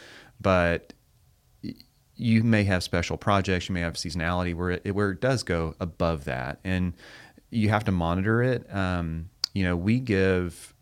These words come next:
the other thing that we do is we give people multiple opportunities to see their invoice. Maybe in a tax situation, they would see it with a copy of the tax return. Whenever they sign their tax return, it's right there.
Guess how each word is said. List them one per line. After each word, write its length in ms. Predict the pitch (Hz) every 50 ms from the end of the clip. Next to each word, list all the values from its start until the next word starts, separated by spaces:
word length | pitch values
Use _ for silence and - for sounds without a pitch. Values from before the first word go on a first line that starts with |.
| _
the 120 | - 101 104
other 160 | 117 131 131
thing 240 | 113 - 101 101 95
that 140 | 85 - 85
we 140 | 87 85 87
do 360 | 78 85 82 85 85 82 82
is 180 | 82 80 - 98
we 100 | 92 87
give 280 | 85 90 90 85 -
people 560 | - - 95 - - 90 87 87 82 82 82 - - - - - - - - -
multiple 520 | 98 98 98 95 101 107 - 120 135 131 -
opportunities 640 | - 92 98 90 - - 95 95 95 95 95 - -
to 80 | -
see 260 | - - - - 92 87
their 140 | 85 80
invoice. 580 | 62 73 85 85 87 101 123 143 143 - - - -
Maybe 260 | 117 107 95 92 95
in 60 | 90 82
a 80 | 78
tax 400 | 76 - - 82 82 - - -
situation, 680 | - 107 104 - 104 101 101 101 - - 104 104 104 101
they 100 | 92 90
would 120 | 87 85
see 200 | - - 87 82
it 120 | 78 76 82
with 420 | 87 87 87 87 87 - - - -
a 60 | -
copy 260 | - - 80 80 - 76
of 40 |
the 60 | 71 73
tax 320 | - 90 92 90 - -
return. 420 | - 107 101 98 95 95 98 95
Whenever 260 | 90 87 82 80 80 80
they 140 | 78 78
sign 320 | 78 - - 85 85 85 87
their 140 | 85 82 80
tax 280 | - 82 80 78 -
return, 240 | - 85 85 85 80
it's 240 | 78 - - - -
right 260 | 76 76 76 78 -
there. 400 | - 69 71 76 80 87 90 90